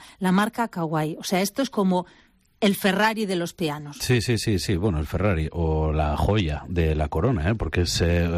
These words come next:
Speaker 2: la verdad es que hemos visto imágenes solo de él hasta que no lo podamos ver en la catedral y, eh, es verdaderamente impresionante. Es como un ser delicado, pero claro, es un piano que debe pesar un mogollón y claro, el moverlo debe ser complicado.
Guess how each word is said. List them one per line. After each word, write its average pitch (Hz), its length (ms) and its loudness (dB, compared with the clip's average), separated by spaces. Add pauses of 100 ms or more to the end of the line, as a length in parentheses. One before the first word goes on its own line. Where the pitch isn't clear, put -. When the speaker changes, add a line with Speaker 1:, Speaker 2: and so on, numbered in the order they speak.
Speaker 2:
la 80 100 0
verdad 80 240 2
es 87 120 0
que 101 100 0
hemos 101 260 2
visto 110 220 0
imágenes 104 480 0
solo 101 180 2
de 92 180 2
él 156 100 0
hasta 104 180 -2
que 90 60 0
no 90 80 2
lo 90 100 2
podamos 90 340 0
ver 90 120 2
en 85 40 0
la 87 80 2
catedral 90 460 0 (380)
y, 92 260 4
eh, 92 220 2
es 98 220 -2
verdaderamente 98 600 2
impresionante. 107 800 2
Es - 160 -6 (180)
como 104 200 0
un 107 360 0
ser 110 240 2
delicado, 104 460 2
pero 82 160 0
claro, 104 160 2
es 80 80 0
un 87 140 0
piano 92 260 0
que 90 260 0 (180)
debe 87 280 2
pesar 92 320 0
un 98 320 2
mogollón 90 480 2
y 92 100 2
claro, 92 300 0 (120)
el 87 140 2
moverlo 95 420 2
debe 95 220 0
ser 90 200 -2
complicado. 87 540 -2